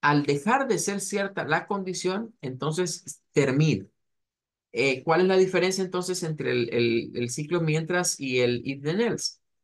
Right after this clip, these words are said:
Que el if then else es más secuencia. Llego a un punto, se bifurca, escojo izquierda, escojo derecha. Es como la película de Matrix, ¿verdad? Cuando le dicen al Neo, "Vaya, ¿qué pastilla te vas a tomar?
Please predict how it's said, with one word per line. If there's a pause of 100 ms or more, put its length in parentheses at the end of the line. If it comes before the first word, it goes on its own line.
(160)
Que
el
if
then
else
es
más
secuencia. (260)
Llego
a
un
punto,
se
bifurca,
escojo
izquierda,
escojo
derecha. (540)
Es
como
la
película
de
Matrix,
¿verdad?
Cuando
le
dicen
al
Neo,
"Vaya,
¿qué
pastilla
te
vas
a
tomar?